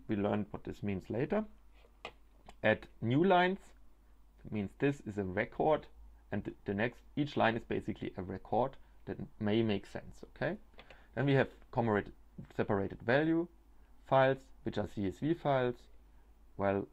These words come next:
typically separated by comma. There is a key limitation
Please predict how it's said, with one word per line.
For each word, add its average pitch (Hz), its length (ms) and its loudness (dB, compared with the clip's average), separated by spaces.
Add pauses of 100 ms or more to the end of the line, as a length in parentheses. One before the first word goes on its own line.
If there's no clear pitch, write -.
(120)
typically 110 320 -4
separated - 460 -8
by - 140 -10
comma. 123 440 0 (1300)
There 113 100 0
is - 140 -2
a 151 40 0
key 180 240 0
limitation 135 760 0